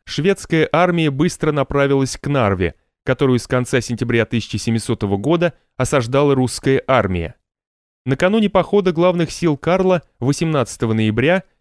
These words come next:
Пётр вместе с главнокомандующим Головиным и своим фаворитом Меньшиковым покинул русский лагерь и уехал в Новгород. Возможно, царь уже поставил крест на армии, он не хотел излишнего риска,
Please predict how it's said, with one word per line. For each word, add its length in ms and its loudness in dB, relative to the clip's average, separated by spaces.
Пётр 260 0
вместе 400 -2
с 20 -10
главнокомандующим 1080 0
Головиным 580 0
и 60 0
своим 340 -2
фаворитом 480 0
Меньшиковым 680 -2
покинул 500 2
русский 340 -2
лагерь 460 -2
и 100 0
уехал 420 2
в 60 -4
Новгород. 560 -2
Возможно, 460 0
царь 240 2
уже 160 0
поставил 500 0
крест 400 -4
на 160 2
армии, 320 -4
он 180 2
не 60 2
хотел 400 0
излишнего 600 -2
риска, 440 -2